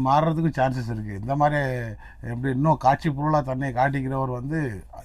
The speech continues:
எப்படி வேணாலும் மாறலாம். இப்ப நம்பிக்கை வரவே இல்லையா? நம்பிக்கை வரணுமா? எப்படி வர்றது நம்பிக்கை? தன்னுடைய தொண்டர்கள் பாதுகாப்புலேயே இவ்வளோ ஒரு அசால்ட்டா இருக்கிற ஆளுதை வந்து நாளைக்கு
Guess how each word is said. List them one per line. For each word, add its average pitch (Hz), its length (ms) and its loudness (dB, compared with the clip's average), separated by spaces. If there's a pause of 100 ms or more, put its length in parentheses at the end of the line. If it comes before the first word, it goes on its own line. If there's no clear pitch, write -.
எப்படி 151 240 0
வேணாலும் 170 320 2
மாறலாம். 139 480 4 (100)
இப்ப 110 200 -8
நம்பிக்கை 214 400 6
வரவே 208 280 8
இல்லையா? 208 320 8
நம்பிக்கை 185 380 2
வரணுமா? 190 340 6
எப்படி 165 240 -2
வர்றது 180 280 4
நம்பிக்கை? 165 400 -2 (800)
தன்னுடைய 165 340 6
தொண்டர்கள் 180 540 6
பாதுகாப்புலேயே 180 600 10
இவ்வளோ 175 260 8
ஒரு 160 480 4 (280)
அசால்ட்டா 170 400 8
இருக்கிற 160 280 4 (320)
ஆளுதை 151 300 8
வந்து 147 180 0
நாளைக்கு 156 720 4